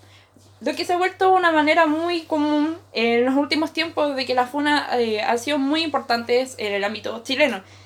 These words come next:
Es decir, cada noticia y todo eso se ha vuelto más fundamental en redes sociales que en televisión.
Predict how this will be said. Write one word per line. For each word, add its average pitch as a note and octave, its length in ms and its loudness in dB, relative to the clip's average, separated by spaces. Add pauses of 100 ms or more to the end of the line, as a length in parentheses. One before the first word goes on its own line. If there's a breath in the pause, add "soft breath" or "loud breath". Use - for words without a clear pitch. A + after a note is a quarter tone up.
(180 soft breath)
Es G3+ 100 -8
decir, A#3 240 0
cada D4 220 8
noticia D4 460 0
y C4 80 0
todo C4 120 0
eso C#4 240 0
se C#4 120 0
ha C4+ 80 8
vuelto C4 400 4
más C4 340 4
fundamental C4 520 0
en B3+ 100 -2
redes C4 180 0
sociales C4 400 2
que C4 100 -6
en B3+ 80 -4
televisión. B3+ 480 -2